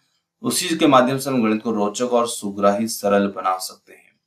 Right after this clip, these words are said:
चलिए, अगला question बनता है, प्राथमिक स्तर पर गणित का क्या महत्व होता है, तो मानसिक महत्व होता है। अगला question बनता है,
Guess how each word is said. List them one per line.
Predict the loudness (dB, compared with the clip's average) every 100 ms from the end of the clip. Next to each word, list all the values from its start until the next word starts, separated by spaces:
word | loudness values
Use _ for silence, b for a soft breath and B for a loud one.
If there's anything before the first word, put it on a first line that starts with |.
| _ _ _ _ _ _ _ -8
चलिए, | -6 -4 -6
अगला | -2 0
question | 0 0 0
बनता | 6 8
है, | 8 8 4
प्राथमिक | 6 6 6 0 -6
स्तर | -4
पर | -4 -2
गणित | -2 -4
का | -4
क्या | -4 0
महत्व | 2 0 -2
होता | -8 -2 0
है, | 0
तो | -2
मानसिक | -4 0 0 0 -8 -8 -4
महत्व | -4 -2 -4 -4 -8 -10
होता | -20 -4 -2
है। | -2 -6 -12 _ _ _ _ _ _ _ _ 0
अगला | 2
question | 2 -2 0
बनता | 2 4 4
है, | 4 0 -4